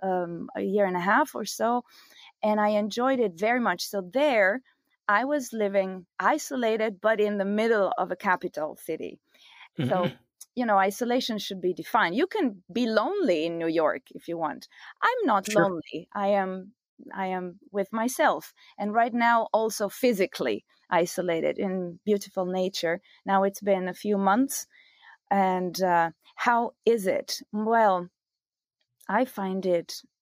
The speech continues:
Speaker 1: um, so, I find it that, of course,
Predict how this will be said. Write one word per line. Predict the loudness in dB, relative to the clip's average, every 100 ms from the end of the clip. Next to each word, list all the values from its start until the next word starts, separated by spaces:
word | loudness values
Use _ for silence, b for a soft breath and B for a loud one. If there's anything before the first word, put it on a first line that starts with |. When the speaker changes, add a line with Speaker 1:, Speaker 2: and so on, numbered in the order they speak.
| -8
Speaker 1:
um, | -4 -2 -4 -8
so, | -4 0 0 0 -10 _ B B B B B B _ 0
I | 2 2
find | 2 2 2
it | -2 0
that, | 0 0 -8
of | -2
course, | 2 0 0